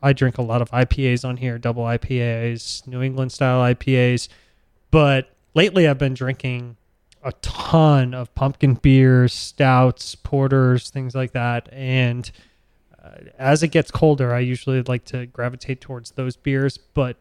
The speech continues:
Duclaw in general has never really put out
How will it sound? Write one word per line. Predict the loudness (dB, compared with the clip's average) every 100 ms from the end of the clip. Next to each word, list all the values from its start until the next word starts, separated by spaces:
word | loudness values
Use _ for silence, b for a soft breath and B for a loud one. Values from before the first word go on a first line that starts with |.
| _
Duclaw | 0 2 2 4 2 -2 -12 -4
in | -2 -2
general | -4 -6 -6 -6 -4 -4 -6 -6
has | -6 -2
never | -2 0 0
really | 2 0
put | 0 -2 -2
out | 0 0 0